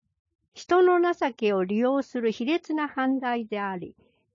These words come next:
被害者は高齢の女性が多いようです。東久留米市を含む田無警察署管内では、昨年まで四年連続で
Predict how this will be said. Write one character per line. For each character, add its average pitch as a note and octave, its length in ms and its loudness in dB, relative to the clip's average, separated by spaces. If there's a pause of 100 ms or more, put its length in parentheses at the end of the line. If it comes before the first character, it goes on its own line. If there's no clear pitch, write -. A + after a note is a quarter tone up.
(560)
被 C4 80 2
害 D#4 280 2
者 E3+ 240 -4
は - 240 -8
高 D#4 240 4
齢 D#4+ 200 2
の D4+ 160 2
女 B3 160 0
性 C#4 280 0
が C4+ 220 -2
多 C4 220 4
い A#3+ 240 0
よ F3 160 -2
う D#3+ 60 -4
で E3 160 -8
す。 - 200 -20 (1080)
東 E4 400 0
久 E4+ 180 0
留 E4+ 120 4
米 D#4+ 140 2
市 A#3+ 200 -4
を F#3 100 2
含 G3+ 300 -2
む F3+ 220 -2
田 B3+ 140 -2
無 D#4 120 0 (220)
警 D#4+ 220 -2
察 D#4 300 -6
署 - 260 -4
管 C#4+ 340 -2
内 F3 240 -2
で F3 100 -4
は、 D#3+ 180 -6 (380)
昨 A#3+ 320 2
年 C#4+ 320 10
ま B3+ 160 6
で F3+ 220 -4 (180)
四 A#3 240 8
年 D#4+ 300 8
連 C#4 260 6
続 C4 300 2
で G#3 200 -2